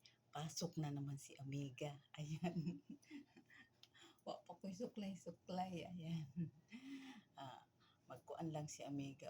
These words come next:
og iyang kuan kay papasok naman. Hmm, mag-lipstick lang ko gamay. <laughs> Lipstick ta gamay para aron ba ma-, kuan kay murag kuan man atong labi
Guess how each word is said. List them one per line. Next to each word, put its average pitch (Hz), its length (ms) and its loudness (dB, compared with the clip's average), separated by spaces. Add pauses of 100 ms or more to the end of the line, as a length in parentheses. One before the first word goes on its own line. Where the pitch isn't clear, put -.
og 135 80 -10 (240)
iyang 131 400 -6
kuan 147 320 -6 (240)
kay - 320 -6 (160)
papasok 147 640 -2
naman. 143 320 -2 (560)
Hmm, 127 240 -10 (240)
mag-lipstick 135 800 -4
lang 151 240 2
ko 139 160 -2
gamay. 143 480 2 (160)
<laughs> 175 160 6 (3500)
Lipstick - 480 -6
ta - 80 -4
gamay 156 640 0
para 151 400 -6
aron 156 320 -4
ba 151 160 -2
ma-, 156 240 -8 (260)
kuan 147 220 0
kay 160 160 -10
murag 175 240 0 (240)
kuan 156 240 0
man - 160 -4
atong 170 340 2
labi 175 380 -2